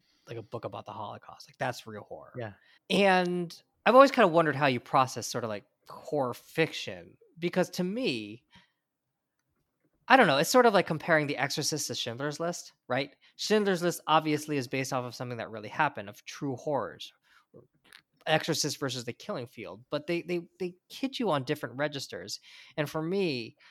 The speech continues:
Speaker 1: something that's fictional but horrific can just, can be just as disturbing as something that happened in real life, even though I understand that one is made up and the other one isn't. I guess there's a certain emotional truth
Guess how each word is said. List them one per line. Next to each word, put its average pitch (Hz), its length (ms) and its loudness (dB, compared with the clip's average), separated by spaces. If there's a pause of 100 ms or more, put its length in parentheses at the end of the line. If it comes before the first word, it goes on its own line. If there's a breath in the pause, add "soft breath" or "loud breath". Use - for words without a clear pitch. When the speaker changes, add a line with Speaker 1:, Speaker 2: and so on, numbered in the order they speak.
(280 soft breath)
Speaker 1:
something 151 580 -2
that's 127 260 0
fictional 127 540 -4
but 113 160 -8
horrific 117 480 -8
can 120 180 -12
just, 120 240 -8 (160)
can 127 160 -8
be 117 140 -8
just 120 320 -8
as 107 480 -10 (340 soft breath)
disturbing 113 760 -6 (340)
as 117 180 -8
something 110 380 -8
that 107 240 -8 (240)
happened 110 400 -8
in 95 80 -16
real 95 200 -12
life, 95 440 -12 (280)
even 147 280 -2
though 123 100 2
I 120 80 0
understand 113 380 -6
that 104 100 -12
one 107 240 -12
is - 460 -12
made 110 240 -8
up 101 160 -12
and 101 100 -12
the 101 120 -12
other 98 160 -10
one 98 180 -10
isn't. 110 380 -8
I 170 100 8
guess 220 180 6
there's 175 160 0
a 151 60 0
certain 143 340 -4
emotional 117 540 -6
truth 175 500 -8